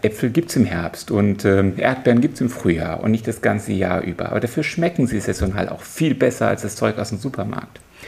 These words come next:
Und das kann man in dieser Broschüre lernen, inklusive eine Übersicht über all die Hofläden im Kreis. Die war immer so schnell vergriffen, dass es die jetzt gar nicht mehr gedruckt gibt, sondern digital. Und den Link, den sehen Sie unter dem Podcast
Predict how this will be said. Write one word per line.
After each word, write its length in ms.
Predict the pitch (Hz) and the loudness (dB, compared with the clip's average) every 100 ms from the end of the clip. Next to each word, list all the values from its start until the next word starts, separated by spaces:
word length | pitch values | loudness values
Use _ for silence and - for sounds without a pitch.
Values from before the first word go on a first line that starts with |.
| - - - - - | -16 -14 -14 -14 -6
Und 320 | - 120 120 - - - - | 2 4 4 0 -14 -8 -2
das 180 | 131 | 0
kann 120 | - 180 | 4 2
man 80 | |
in 60 | 147 | 4
dieser 120 | 143 | 2
Broschüre 480 | - 113 - 107 95 | 2 -2 0 0 0
lernen, 460 | 85 120 160 151 - | 0 0 2 0 0
inklusive 480 | 165 170 151 143 - | 0 2 0 0 -4
eine 100 | 120 | 0
Übersicht 380 | 131 123 127 | 0 0 0
über 160 | 117 104 | 0 2
all 160 | 90 131 | 2 2
die 160 | 127 | 0
Hofläden 560 | 113 123 - 139 110 113 | 0 -4 0 -2 0 -2
im 160 | - | -4
Kreis. 540 | - - - 175 - - - - - - - - - - - - | -8 -4 0 0 -4 -14 -20 -20 -16 -14 -14 -14 -14 -14 -12 2
Die 180 | 143 143 | 6 6
war 160 | 139 151 | 6 6
immer 180 | 180 | 6
so 140 | 127 180 | 8 6
schnell 220 | 180 170 | 6 4
vergriffen, 500 | 160 123 - 139 180 | 4 0 2 0 2
dass 160 | 151 143 | 0 0
es 120 | - | -2
die 80 | 135 | -2
jetzt 180 | 131 | 2
gar 140 | 127 123 | 2 2
nicht 140 | 127 | 2
mehr 100 | 107 | 0
gedruckt 420 | 92 - 180 - | 0 -4 -4 -4
gibt, 240 | - 123 - | -4 -4 0
sondern 340 | 120 110 98 | 4 4 4
digital. 760 | 95 98 101 - - 104 180 226 - - _ - | -2 -4 -4 -4 -2 2 2 0 -6 -20 _ -2
Und 340 | 131 123 120 | 2 2 2
den 220 | 113 110 110 | 2 2 2
Link, 420 | 98 123 147 - | 2 2 2 0
den 400 | 127 120 120 117 - - - - - | 0 2 2 0 -10 -20 -20 -20 0
sehen 240 | 113 110 | 4 4
Sie 140 | 110 | 4
unter 240 | 110 107 98 | 0 0 0
dem 180 | 135 143 | 0 0
Podcast 560 | - - - 92 - | -2 -2 -2 -4 -4